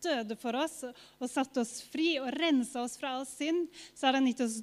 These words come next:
dåpen som et konkret bevis og et tegn som vi kan lene oss på og se tilbake på og vite, «Jeg har bestemt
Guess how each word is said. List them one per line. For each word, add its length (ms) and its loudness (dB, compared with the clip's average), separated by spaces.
dåpen 560 2
som 160 -2
et 160 -10
konkret 880 0
bevis 480 2
og 80 -8
et 160 -16
tegn 480 -2
som 160 0
vi 80 4
kan 160 0
lene 480 2
oss 80 -12
på 160 -6
og 80 -8
se 160 -8
tilbake 560 -4
på 160 0
og 240 0
vite, 560 -2
«Jeg 240 -4
har 160 -6
bestemt 480 -14